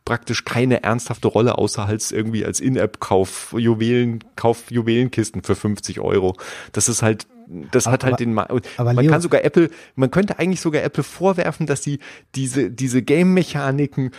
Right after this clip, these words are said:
Speaker 1: mit beeinflusst haben, als sie halt im App Store gesagt haben, wir bringen diese In-App-Käufe und dann verkauft mal eure Juwelenkisten. Und das war halt ein
Speaker 2: Mhm.
Speaker 1: Riesending und da ist, sind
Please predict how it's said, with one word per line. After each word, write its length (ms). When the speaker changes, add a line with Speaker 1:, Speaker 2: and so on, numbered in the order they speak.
Speaker 1:
mit 280
beeinflusst 640
haben, 260
als 180
sie 120
halt 160
im 80
App 180
Store 220
gesagt 340
haben, 140
wir 100
bringen 300
diese 180
In-App-Käufe 760
und 100
dann 120
verkauft 460
mal 120
eure 260
Juwelenkisten. 760
Und 100
das 160
war 200
halt 200
ein 120
Speaker 2:
Mhm. 80
Speaker 1:
Riesending 920
und 160
da 60
ist, 180
sind 220